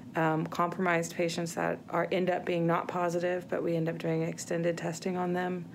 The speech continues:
because of how sick they are. Um, we're all quite comfortable with it at this point.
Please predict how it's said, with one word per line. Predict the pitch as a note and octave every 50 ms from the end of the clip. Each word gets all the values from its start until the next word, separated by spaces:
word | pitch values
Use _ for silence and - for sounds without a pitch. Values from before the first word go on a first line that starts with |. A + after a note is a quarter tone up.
| - - - - - - - - - - - - - -
because | - F#3 E3 - - E3+ E3 D#3+ D#3+ D#3 D#3 D#3 D#3 - - - -
of | F3 D#3+ D#3+ D#3+ D#3
how | - - D3 D3+
sick | - - E3 E3 -
they | - F#3
are. | F#3 F#3 F#3 F#3+ F#3 E3 - - - - - - - - - - - - - - -
Um, | F#2 F2 E2+ E2+ - - - - - - - - - - - - - - - - - - - - - - - - - - - - -
we're | - F3 F#3 F#3 F3+
all | E3+ E3+ E3+ E3+ F3 F3 F3 F3 E3+ F3 - - - - - - - - - - - - -
quite | - G#3+ G3 F#3 -
comfortable | - E3 D#3+ D#3 - A3 G3+ B3+ C4
with | C4+ D4 D4 D4
it | E4 E4 E4 D#4 A#3+ - - - - - - C4
at | B3+ B3+ -
this | C#4+ C#4 -
point. | - - D4+ D#4 D4+ D4 B3+